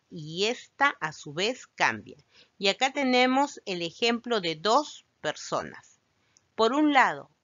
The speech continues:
Carla va desanimada caminando lentamente a trabajar. Por otro lado, de modo positivo, Flor va animada dando saltos de alegría a trabajar. Seguimos con la misma pregunta.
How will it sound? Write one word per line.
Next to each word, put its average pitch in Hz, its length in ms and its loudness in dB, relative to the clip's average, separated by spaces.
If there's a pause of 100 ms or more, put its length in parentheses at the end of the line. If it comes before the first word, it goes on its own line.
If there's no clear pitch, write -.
(300)
Carla 220 500 0 (240)
va 196 120 4
desanimada 185 840 -2
caminando 160 800 -4
lentamente 196 680 -6
a 202 60 -10
trabajar. 247 720 -2 (1000)
Por 135 160 -14
otro 202 280 -2
lado, 254 520 4 (160)
de 127 140 -20
modo 147 260 -8
positivo, 247 760 -4 (540)
Flor 233 440 2
va 170 220 2
animada 226 760 0
dando 160 440 -4
saltos 240 560 0
de 165 80 -6
alegría 233 680 -4 (300)
a 190 180 2
trabajar. - 480 -10 (1600)
Seguimos 240 540 -4
con 180 180 -2
la 165 100 -2
misma 196 480 -4
pregunta. 151 680 -10